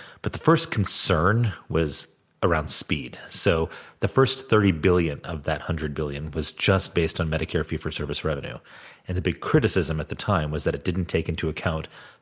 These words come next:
total revenue, nor the relative level of covid volumes providers were seeing, nor whether the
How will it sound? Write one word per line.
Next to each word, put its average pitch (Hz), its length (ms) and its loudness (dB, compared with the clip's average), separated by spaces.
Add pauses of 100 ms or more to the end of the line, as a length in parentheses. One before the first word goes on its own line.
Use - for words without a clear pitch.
total 107 320 6
revenue, 80 420 2 (420)
nor 101 220 6
the 92 80 6
relative 90 420 4
level 82 200 0
of 73 100 -4
covid 113 320 6
volumes 95 400 4
providers 87 420 2
were 95 120 2
seeing, 87 400 0 (400)
nor 95 200 4
whether 85 460 4 (800)
the 85 260 2